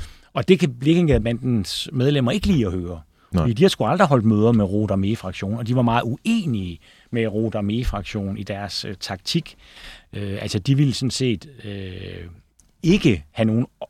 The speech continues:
Speaker 1: offentlighed omkring sig selv.
Speaker 2: Nej.
Speaker 1: Og det ville de andre europæiske terrororganisationer. De lavede jo terror, ligesom P F L P gjorde, for at få verdens opmærksomhed.
Speaker 2: Ja, ja.
Speaker 1: Blekingegadebanden er jo usædvanlig på den måde,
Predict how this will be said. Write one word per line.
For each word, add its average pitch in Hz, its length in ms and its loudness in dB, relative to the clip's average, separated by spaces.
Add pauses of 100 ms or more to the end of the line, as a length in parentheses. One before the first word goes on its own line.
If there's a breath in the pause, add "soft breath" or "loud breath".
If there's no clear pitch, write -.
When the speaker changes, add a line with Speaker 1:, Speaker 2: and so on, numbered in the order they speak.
Speaker 1:
offentlighed 110 360 2
omkring 92 280 -12
sig 98 120 -14
selv. 98 180 -12 (180)
Speaker 2:
Nej. 82 200 -6
Speaker 1:
Og 120 100 -4
det 139 100 0
ville 147 140 2
de 135 140 -6
andre 135 380 -6
europæiske 101 480 -8
terrororganisationer. 107 420 -10
De 131 80 -6
lavede 117 260 0
jo 95 160 -2 (380 soft breath)
terror, 117 540 -2 (460)
ligesom 107 200 -4
P 98 60 -8 (100)
F - 40 -12
L 92 60 -12
P - 80 -6 (140)
gjorde, 110 280 -6
for - 360 -4
at 98 60 -12
få 107 180 -6
verdens 101 320 -8
opmærksomhed. 143 520 -6 (140)
Speaker 2:
Ja, 113 240 4
ja. 107 80 2 (640 soft breath)
Speaker 1:
Blekingegadebanden 127 880 0 (340)
er 117 80 -4
jo 107 200 -6
usædvanlig 113 600 0
på 107 60 -6
den 131 120 -2
måde, 120 320 0